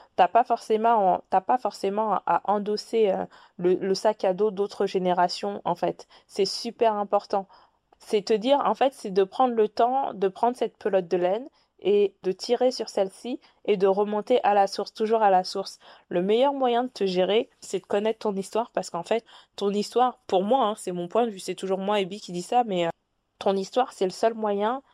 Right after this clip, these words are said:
que t'as, c'est la seule arrogance que t'as pour toi, en fait. Que les gens, ils viennent pas te raconter des foutaises du genre, moi, ils disent, « Ouais, mais toi, t'es plutôt, mais toi, t'es comme, » Eh, gars, toi et moi, on se connaît pas et reste à ta place, en fait. Non, c'est,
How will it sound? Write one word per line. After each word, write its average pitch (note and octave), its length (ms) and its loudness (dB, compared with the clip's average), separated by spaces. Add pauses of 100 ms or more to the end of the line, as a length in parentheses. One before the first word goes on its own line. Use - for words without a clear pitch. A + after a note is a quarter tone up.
(200)
que G#3 100 0
t'as, A#3 280 4
c'est - 180 -4
la G3 100 4
seule C#4 200 0
arrogance G#3 520 0
que G3+ 80 -8
t'as G3+ 220 -4
pour - 300 -10
toi, G3+ 200 -2
en F#3+ 60 -6
fait. - 360 -6 (420)
Que A3+ 80 -2
les A3 120 2
gens, A#3+ 100 2
ils A3+ 60 0
viennent G#3 140 -2
pas G#3+ 140 0
te - 80 -10
raconter G3 360 -2
des F#3 120 0
foutaises F#3+ 360 -4
du F3 100 -6
genre, G3 220 2 (240)
moi, G3+ 120 2
ils G3 80 2
disent, « G3 80 0 (120)
Ouais, G#3+ 300 4 (200)
mais F#3+ 80 -2
toi, A#3 120 4
t'es A3 140 -2
plutôt, A3+ 320 -4
mais A3 160 0
toi, A#3+ 380 4
t'es G#3+ 160 -4
comme, » G#3+ 320 -2
Eh, G#3 240 -2 (520)
gars, F#3 280 0 (240)
toi F#3 100 2
et F3+ 60 2
moi, G#3+ 120 -4
on G3+ 40 -6
se - 80 -12
connaît F3+ 280 -4
pas A3 260 -2 (680)
et E3+ 100 0
reste G3 260 -2
à G#3 60 -6
ta G#3 120 -4
place, G3+ 320 -4
en F#3 40 -20
fait. - 300 -8 (400)
Non, F3+ 260 4
c'est, - 380 -4